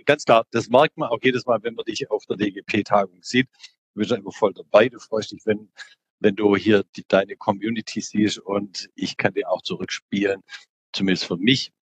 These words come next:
Ähm, ich freue mich auch nur, wenn ich dich sehe, aber auch so die anderen, äh, Pathologen, die freuen sich,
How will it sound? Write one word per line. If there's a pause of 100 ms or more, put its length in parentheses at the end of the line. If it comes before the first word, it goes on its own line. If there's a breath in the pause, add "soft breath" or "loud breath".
(100)
Ähm,
ich
freue
mich
auch
nur,
wenn
ich
dich
sehe,
aber
auch
so (420 loud breath)
die
anderen, (140)
äh, (260)
Pathologen,
die
freuen
sich,